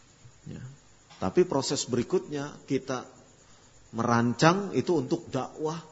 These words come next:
berikutnya. Dan subhanallah, ya,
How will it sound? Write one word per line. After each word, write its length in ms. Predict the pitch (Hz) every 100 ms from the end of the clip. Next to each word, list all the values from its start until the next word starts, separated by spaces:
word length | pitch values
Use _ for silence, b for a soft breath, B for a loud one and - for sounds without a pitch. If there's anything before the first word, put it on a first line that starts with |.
| - -
berikutnya. 640 | 123 120 - 131 - 98 104 - - B B B B B -
Dan 160 | 156
subhanallah, 960 | 202 220 170 190 214 220 247 220 185 170 - - - - - -
ya, 160 | -